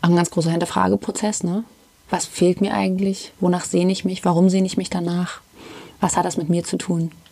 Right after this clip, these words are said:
Weißt du? Also so, das sind, das sind alles, das sind, sind alles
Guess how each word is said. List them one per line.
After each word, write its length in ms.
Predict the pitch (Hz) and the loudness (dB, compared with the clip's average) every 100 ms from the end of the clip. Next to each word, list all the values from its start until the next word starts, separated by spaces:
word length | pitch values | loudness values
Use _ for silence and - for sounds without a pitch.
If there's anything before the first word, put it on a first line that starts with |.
| _ | _
Weißt 240 | 160 156 - | -8 -6 -4
du? 120 | 208 - | -4 0
Also 180 | 165 | 2
so, 160 | 165 175 | 4 4
das 160 | 170 - | 4 2
sind, 240 | 180 175 - - - - - - - - _ _ | 2 2 -4 -8 -8 -8 -10 -12 -16 -20 _ _
das 160 | - 180 | 2 4
sind 160 | 196 190 | 4 4
alles, 440 | - 185 196 190 | 4 6 4 2
das 100 | 180 | -2
sind, 180 | 185 - | -2 -2
sind 220 | - 180 | -2 0
alles 360 | - 185 180 - | 2 2 0 -4